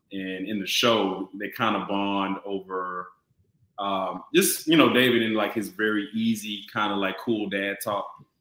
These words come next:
um, before Ellie realizes that, you know, this, the story he's telling is about her and Joel. <laughs> So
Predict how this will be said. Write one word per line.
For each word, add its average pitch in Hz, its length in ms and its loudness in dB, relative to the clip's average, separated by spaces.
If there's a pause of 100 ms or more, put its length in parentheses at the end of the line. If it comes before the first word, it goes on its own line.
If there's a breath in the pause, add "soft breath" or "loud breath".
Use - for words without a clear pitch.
(360)
um, 92 480 -2
before 104 480 -2
Ellie 113 220 4
realizes 95 560 0
that, 90 320 -4
you 104 100 -8
know, - 80 -12 (220)
this, 104 160 -6
the 101 160 -10
story 120 340 4
he's 104 160 -2
telling 101 300 0
is 92 100 -6
about 90 240 -6
her 95 180 -2
and 87 100 -10
Joel. 85 260 -10 (100)
<laughs> - 80 -16
So 104 400 0